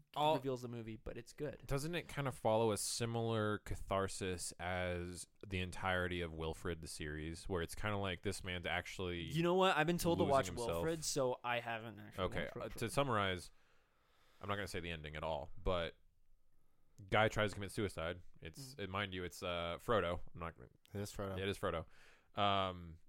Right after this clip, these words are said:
Speaker 1: and when he comes to, he realizes he didn't use sleeping pills. He used, uh, like, uh, sugar pills that his, his sister had falsely given to him 'cause his sister's a nurse. And, uh, afterwards, he starts to see his neighbor's dog
Speaker 2: Yeah.
Speaker 1: as a person.
Speaker 2: Yeah, yeah.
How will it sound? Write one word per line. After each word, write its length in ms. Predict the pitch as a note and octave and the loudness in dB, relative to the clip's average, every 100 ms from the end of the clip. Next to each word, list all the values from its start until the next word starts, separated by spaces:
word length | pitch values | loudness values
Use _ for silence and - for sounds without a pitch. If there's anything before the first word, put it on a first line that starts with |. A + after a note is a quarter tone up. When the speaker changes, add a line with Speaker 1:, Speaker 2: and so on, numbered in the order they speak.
| - | -8
Speaker 1:
and 140 | G#2 G#2 | -4 -2
when 100 | G#2 | -4
he 60 | |
comes 340 | - B2 A2+ - | -2 -4 -4 -2
to, 180 | A#2+ G2+ | 0 0
he 100 | G2 | 0
realizes 320 | G2+ F#2 F2 | -2 -2 -4
he 160 | F#2 | -8
didn't 300 | E2+ F#2+ F#2+ | -6 -8 -8
use 260 | F#2 F2 E2 | -12 -10 -8
sleeping 260 | - G2 F2+ | -8 -8 -6
pills. 300 | F2+ F2 D#2 | -4 -4 -6
He 80 | |
used, 380 | E2+ E2+ E2 - | -8 -8 -10 -6
uh, 340 | D#2+ C#2+ D2 B1+ | -4 -4 -4 -6
like, 200 | C#2 - - _ - | -8 -10 -18 _ -8
uh, 320 | C#2+ C2+ G#1 | -6 -6 -6
sugar 260 | - G2 G2+ | -6 -4 -2
pills 260 | G#2+ G#2 | -2 -2
that 80 | F#2 | -4
his, 160 | E2+ E2 - | -8 -10 -14
his 100 | D#2 | -10
sister 280 | F#2+ - E2+ | -10 -6 -6
had 80 | D#2+ - | -6 -6
falsely 340 | G2 E2+ - E2 | -4 -2 -4 -6
given 240 | E2+ F2+ | -6 -6
to 60 | G2 | -6
him 160 | G2 - | -8 -12
'cause 120 | F2+ | -12
his 100 | E2 | -10
sister's 360 | - E2+ D#2+ D#2 | -10 -10 -12 -12
a 20 | |
nurse. 320 | D#2+ F#2+ - - - _ _ _ _ _ _ - - | -10 -10 -12 -20 -20 _ _ _ _ _ _ -14 -2
And, 420 | G2+ G2 F#2 F#2+ | 2 2 0 -2
uh, 520 | F#2 F#2 F2+ F2+ F2+ - - - - - - - - | -2 -2 -2 -4 -6 -10 -20 -20 -20 -20 -20 -20 -6
afterwards, 600 | G2 A#2 - G#2+ G2+ F2+ | -4 -4 -4 -4 -4 -6
he 120 | G#2+ | -10
starts 400 | F#2+ G#2+ G2 - - | -6 -4 -6 -8 -10
to 300 | F#2 F#2 F#2 _ _ _ - | -8 -10 -12 _ _ _ -20
see 460 | - A2+ A2 G#2+ | -12 -6 -4 -2
his 140 | G2+ G2 | -4 -4
neighbor's 360 | F#2+ F#2 F2+ | -4 -4 -6
dog 540 | F2 F2 F2 F2 E2+ D#2+ _ _ - | -4 -2 0 0 -2 -10 _ _ -2
Speaker 2:
Yeah. 280 | F3 A3+ F3+ | 2 4 4
Speaker 1:
as 100 | F#3+ | 2
a 60 | |
person. 380 | - C#3 C3 - | 2 2 2 0
Speaker 2:
Yeah, 80 | D3+ | 0
yeah. 260 | C3+ B2+ | 0 -2